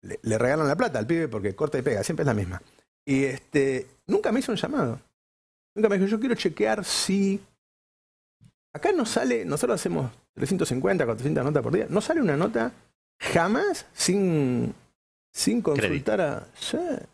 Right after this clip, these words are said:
Speaker 2: Ajá.
Speaker 1: absolutamente, absoluta. Pero, digo, no sé, el gobierno de Larreta mata a un pibe en la esquina y nosotros le preguntamos y él dice, "No, lo que pasa es que el, el pibe vino y me llevó por delante", y nosotros po-,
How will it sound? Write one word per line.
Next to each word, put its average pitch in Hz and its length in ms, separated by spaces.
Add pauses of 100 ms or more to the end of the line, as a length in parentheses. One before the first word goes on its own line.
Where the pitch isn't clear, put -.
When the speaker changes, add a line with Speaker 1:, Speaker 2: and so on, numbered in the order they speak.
(400)
Speaker 2:
Ajá. 87 180
Speaker 1:
absolutamente, - 1080 (100)
absoluta. - 580
Pero, 123 400
digo, 131 380
no 151 100
sé, 202 500 (180)
el 117 80
gobierno 185 260
de 127 80
Larreta 160 420
mata 165 240
a 147 40
un 131 80
pibe 208 160
en 156 80
la 123 60
esquina 269 260
y 170 40
nosotros 180 280
le 156 60
preguntamos 175 600
y 156 40
él 156 60
dice, 175 200
"No, 240 260
lo 202 140
que 185 100
pasa 220 240
es 190 60
que 175 360
el, 147 200
el 143 140
pibe 208 300
vino 196 340
y 156 60
me 143 120
llevó 185 240
por 170 160
delante", 214 320
y 170 40
nosotros 196 280
po-, 170 120